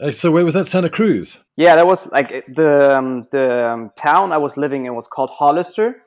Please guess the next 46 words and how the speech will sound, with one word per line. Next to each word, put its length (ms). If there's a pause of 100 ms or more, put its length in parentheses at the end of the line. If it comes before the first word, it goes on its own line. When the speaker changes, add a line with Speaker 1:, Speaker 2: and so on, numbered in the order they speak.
Speaker 2:
So 240
it's, 180
like, 220
in 140
that 180
general 640
Monterey 540
Bay 280
area. 640
But 260
most 260
of 60
the 80
time 300
I 80
ended 240
up 200
going 220
to 140
Forty-first 580
Street 300
in 100
Santa 320
Cruz. 380 (180)
Speaker 1:
Mm, 220 (180)
sounds 260
incredible. 540
It 60
sounds, 280
but, 180 (380)
like, 320
hopping 300
back 200
to 60
Germany, 600 (320)
'cause 120
Germany 280
seems 240
to 80
have 60
almost 300
built 200
up 120
an 100
industry 440
around 440